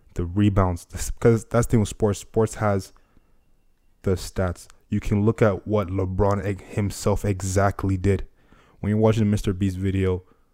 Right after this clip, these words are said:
yes, he's the one talking, he's the main, but you can't, like, put that into, like, stats of, oh, Mister Beast is the one that made you feel this way in this certain point in time.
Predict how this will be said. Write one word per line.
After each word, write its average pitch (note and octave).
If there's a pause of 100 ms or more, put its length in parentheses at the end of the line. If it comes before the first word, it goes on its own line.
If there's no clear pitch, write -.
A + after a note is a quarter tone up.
(420)
yes, G2+
he's G2+
the G2
one F#2+
talking, G2
he's F#2+
the F#2+
main, F#2+
but G2
you G2
can't, G2+
like, F#2
put G#2
that G2
into, F#2+
like, E2+ (240)
stats -
of, F#2 (460)
oh, F#2+ (220)
Mister G2+
Beast G2
is F#2+
the G2
one F#2+
that F#2
made F#2+
you F#2+
feel G2
this F#2+
way F#2+
in F#2
this F#2
certain F2+
point F#2+
in F2+
time. F#2